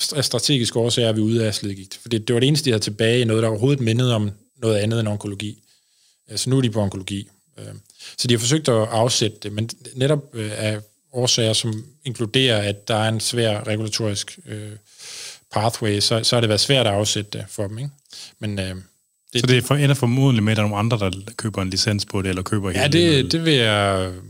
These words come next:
Speaker 1: det vil jeg stærkt formode.
Speaker 2: Og så går videre med udviklingen af det.
Speaker 1: Ja, det, det skal man jo gøre, for ellers så har man spildt pengene, ja.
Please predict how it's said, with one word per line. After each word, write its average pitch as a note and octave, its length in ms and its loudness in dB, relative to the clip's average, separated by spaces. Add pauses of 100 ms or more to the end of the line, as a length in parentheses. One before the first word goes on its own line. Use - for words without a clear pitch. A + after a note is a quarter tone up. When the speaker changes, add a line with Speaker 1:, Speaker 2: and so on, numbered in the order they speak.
(260)
Speaker 1:
det C#3+ 100 -6
vil C3+ 80 2
jeg G#2+ 120 2
stærkt A#2 280 2 (580)
formode. G#2+ 360 -2 (540)
Speaker 2:
Og A#2 80 -6
så A2 80 0
går G2 100 0
videre G2 220 0
med F#2+ 80 -4
udviklingen F#2 420 -8
af F#2+ 80 -10
det. F#2 80 -20 (140)
Speaker 1:
Ja, A2 240 -2 (100)
det, A2+ 300 0
det B2+ 80 -2
skal A2+ 200 0
man G#2 120 0
jo F#2 60 -4
gøre, F#2+ 200 -6
for G#2 120 -10
ellers G2+ 160 -6
så A2+ 100 -2
har G#2 240 -12
man G#2 80 -6
spildt G#2 260 -4
pengene, G#2 260 -12
ja. G#2 60 -14